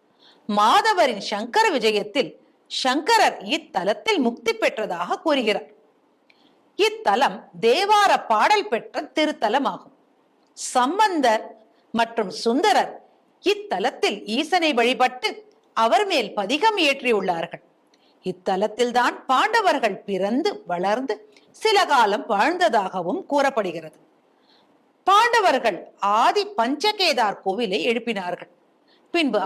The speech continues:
ஆதிசங்கரர் கேதார்நாத் கோவிலை புனரமைத்தார். இப்போ தல வரலாற்றை நாம பார்க்கலாம். மகாபாரத போரில் தன் குலத்தை சார்ந்தவர்களையே கொன்று குவித்து வெற்றி பெற்ற பாண்டவர்கள்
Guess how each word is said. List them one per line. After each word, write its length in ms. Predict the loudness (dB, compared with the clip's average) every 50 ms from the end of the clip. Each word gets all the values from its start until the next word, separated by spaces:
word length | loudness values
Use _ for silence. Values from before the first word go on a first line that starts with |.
| 2 4
ஆதிசங்கரர் 800 | 4 4 2 0 -2 0 -2 -2 -2 -2 -2 -2 -2 -2 -4 -8 _ _ _ _ _
கேதார்நாத் 720 | 0 2 2 2 2 2 2 4 2 0 -2 -2 -4 -8 -8
கோவிலை 300 | -4 0 0 0 0 -2 -6
புனரமைத்தார். 800 | -6 -6 -2 0 0 0 0 0 -2 -6 -10 _ -16 -18 _ _ _ _ _ _ _ _ _ _ _ _ _ _ _ _ _ _ _ _ _ _ _ _
இப்போ 260 | -4 -4 0 0 -2
தல 320 | -2 0 0 2 2 2 2
வரலாற்றை 600 | 2 2 0 0 -2 -6 -6 -8 -8 _ -4 -2 -2
நாம 280 | -4 -4 -4 -4 -4
பார்க்கலாம். 460 | -4 -4 -10 -8 _ -10 -10 -10 -16 _ _ _ _ _ _ _ _ _ _ _ _ _ _ _ _ _ _ _ _ _ _ _ _ _ 0
மகாபாரத 800 | 2 2 2 4 4 4 4 4 4 4 4 4 2 2 0 -4
போரில் 520 | -2 0 0 2 2 2 2 0 -2 -6 -12 -16 _ _ _ _ _ _ -2
தன் 180 | -2 -2 -2 -6 -8
குலத்தை 480 | -4 -2 0 0 0 -2 0 0 0 0
சார்ந்தவர்களையே 920 | 0 0 0 0 2 2 2 2 2 4 4 2 4 2 2 2 2 0 -2 0
கொன்று 320 | 0 0 0 0 0 -4 -2
குவித்து 400 | -2 -4 -4 -4 -10 -4 -4 -2 -2
வெற்றி 300 | -2 -6 -4 -4 -4 -2
பெற்ற 300 | 0 -2 -4 -2 -6 -10
பாண்டவர்கள் 800 | -8 -8 -8 -6 -4 -4 -2 0 0 2 0 2 2 0 0 0